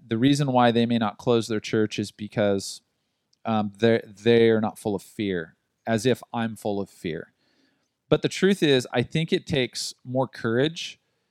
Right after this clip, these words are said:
to trust God in America right now and not have people gather in your building,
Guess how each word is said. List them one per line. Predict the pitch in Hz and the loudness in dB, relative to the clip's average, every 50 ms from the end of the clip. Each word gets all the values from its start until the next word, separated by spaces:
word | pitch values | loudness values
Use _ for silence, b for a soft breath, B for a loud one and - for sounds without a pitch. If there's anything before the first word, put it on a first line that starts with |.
| _ _ _ - | _ _ _ 0
to | - 131 | 0 0
trust | - - - - 131 131 - - 127 104 | 0 2 2 2 2 2 0 -4 -6 -2
God | 107 101 101 107 120 139 143 135 - | 0 2 2 4 2 2 0 -2 -6
in | 117 107 | -4 -2
America | 101 101 101 104 107 107 - 143 | 0 0 0 0 0 0 0 -2
right | 131 135 135 135 | -2 -2 -4 -4
now | 139 151 160 175 185 190 _ _ _ _ _ _ _ _ _ _ _ _ _ _ _ _ _ | -6 -6 -4 -6 -6 -8 _ _ _ _ _ _ _ _ _ _ _ _ _ _ _ _ _
and | 135 127 120 120 120 123 | 0 0 0 0 0 -2
not | 127 127 139 135 | 0 0 0 0
have | 139 135 123 - - | 0 -2 -4 -4 -6
people | - 127 110 - 107 | -6 -8 -6 -6 -6
gather | 104 101 107 101 101 98 101 101 | -4 -4 -2 -2 -2 -2 -4 -4
in | 101 98 98 | -6 -6 -8
your | 98 95 | -8 -8
building, | 87 98 95 90 95 101 117 143 | -6 -6 -8 -6 -8 -10 -10 -12